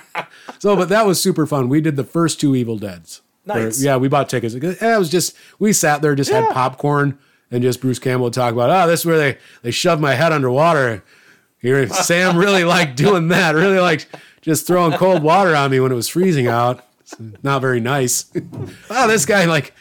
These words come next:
Speaker 1: cut himself really bad. <laughs> This guy in the cruise." <laughs> It was so fun.
Speaker 2: And d-, so, and during the eighties, you know, it was the rise of slashers, like you were saying, and also the rise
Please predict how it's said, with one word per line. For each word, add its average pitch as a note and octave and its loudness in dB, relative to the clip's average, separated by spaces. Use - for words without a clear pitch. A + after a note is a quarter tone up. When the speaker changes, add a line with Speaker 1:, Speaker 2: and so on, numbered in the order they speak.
Speaker 1:
cut B3 0
himself F3 0
really G3 4
bad. B2+ 0
<laughs> - -10
This - -20
guy G3+ -2
in D#3+ 2
the B2+ 0
cruise." F#3+ 0
<laughs> - -20
It - -6
was F#3+ 0
so D3+ -2
fun. B2 -6
Speaker 2:
And E3+ 2
d-, F3 -8
so, F#3+ -2
and D3+ -10
during G#3 2
the D3+ -6
eighties, A#2 -6
you A#2+ -12
know, G#2 -12
it A#2 -8
was A#2 -8
the A#2 -2
rise A2+ -4
of A#2 -16
slashers, F#2+ -10
like F#2+ -16
you G2 -20
were F#2 -20
saying, F#2 -20
and B2+ -2
also C#3+ 0
the C3+ -2
rise A2+ -4